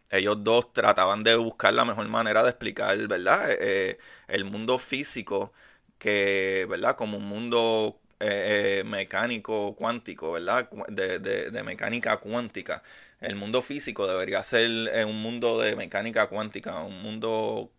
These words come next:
eh, ¿verdad? Cuanticista, si la palabra la dije correctamente.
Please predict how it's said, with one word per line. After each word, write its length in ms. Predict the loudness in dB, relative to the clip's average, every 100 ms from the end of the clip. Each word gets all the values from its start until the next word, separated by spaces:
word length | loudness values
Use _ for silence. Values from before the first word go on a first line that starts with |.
| -10
eh, 300 | -6 -6 -6
¿verdad? 260 | -6 -6 -6
Cuanticista, 840 | -6 -10 -12 -10 -12 _ -10 -10 _
si 220 | -20 -12 -6
la 140 | -4
palabra 600 | -4 -2 -2 0 0 0
la 100 | 0
dije 220 | -2 -2 -6
correctamente. 800 | -4 -6 -4 -6 -6 -10 -12